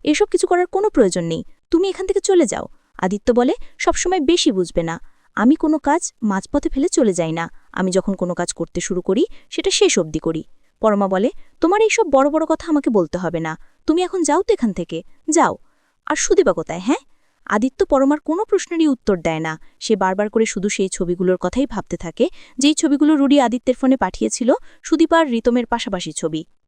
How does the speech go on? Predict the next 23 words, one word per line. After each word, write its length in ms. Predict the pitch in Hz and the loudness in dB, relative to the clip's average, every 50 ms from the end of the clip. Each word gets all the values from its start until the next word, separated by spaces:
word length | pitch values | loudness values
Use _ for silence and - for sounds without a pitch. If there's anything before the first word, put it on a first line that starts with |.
| _ _ _ _ | _ _ _ _
যেই 200 | 233 214 240 262 | -2 0 0 0
ছবিগুলোর 440 | 262 - 285 262 285 269 294 294 311 | 0 -2 -2 -2 0 0 0 0 0
কথা 200 | 302 320 - 330 | 0 -2 -2 -2
ভেবেই 440 | 277 220 226 269 269 311 254 226 254 - - _ - | -4 -2 0 0 2 4 2 2 0 -2 -8 _ -4
আদিত্য 340 | 214 214 240 233 - 294 | -4 -2 -2 -2 -2 -2
ভেতরে 280 | 226 226 226 - 233 247 | -2 -2 -2 0 0 0
ভেতরে 320 | 220 247 - - 302 359 | 0 -2 -2 0 0 0
রাগে 240 | 311 208 180 165 165 | 0 0 0 -2 -2
জ্বলতে 280 | 156 170 160 151 - 156 | -4 -4 -4 -6 -6 -10
থাকে। 360 | - 180 156 - - - 180 - _ _ _ _ _ | -10 -10 -8 -8 -8 -10 -10 -12 _ _ _ _ _
আদিত্য 360 | - 180 170 190 185 - 208 | -6 -4 -4 -4 -4 -2 -2
মনে 180 | 196 190 185 180 | 0 0 0 -2
মনে 180 | 180 180 175 | -2 -4 -4
ভাবে, 340 | 170 - - 160 165 214 302 - - - _ _ | -6 -6 -6 -2 2 2 2 0 -2 -14 _ _
"সুদীপা, 520 | - - - 392 427 494 480 - 226 175 - - - - _ _ _ - | -4 0 2 2 4 2 2 0 0 -2 -2 -6 -18 -20 _ _ _ -2
কি 100 | 370 381 | -2 0
করে 200 | - 466 480 480 - | 2 2 2 2 2
পারলেন 340 | - 285 294 320 339 392 370 | 2 2 4 4 2 2 0
আপনি 200 | 359 - - 381 | -2 -2 -2 -4
আমার 160 | 370 349 359 | -2 -2 -2
সাথে 220 | - - 370 - 370 | -2 -2 -2 0 0
এমনটা 320 | 349 339 349 349 320 359 | 0 0 0 0 0 0
করতে? 320 | - 381 349 - - 480 | 2 2 2 2 2 -2